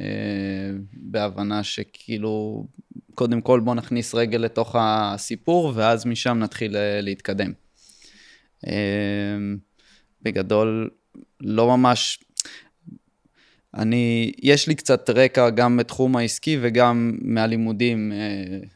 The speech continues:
למדתי, אה, פיננסים, אה, השקעות וכולי, אה, באוניברסיטה בארצות הברית.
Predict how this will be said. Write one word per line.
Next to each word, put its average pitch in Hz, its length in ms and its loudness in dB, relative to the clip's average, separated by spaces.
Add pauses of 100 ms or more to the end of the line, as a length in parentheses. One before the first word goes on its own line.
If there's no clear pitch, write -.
(160)
למדתי, 110 520 0
אה, 104 300 0
פיננסים, 123 680 0
אה, 98 60 -4 (420)
השקעות 120 680 -2
וכולי, 113 520 -4 (540)
אה, 107 460 0 (1120)
באוניברסיטה 107 580 0
בארצות 98 300 -4
הברית. 110 380 -2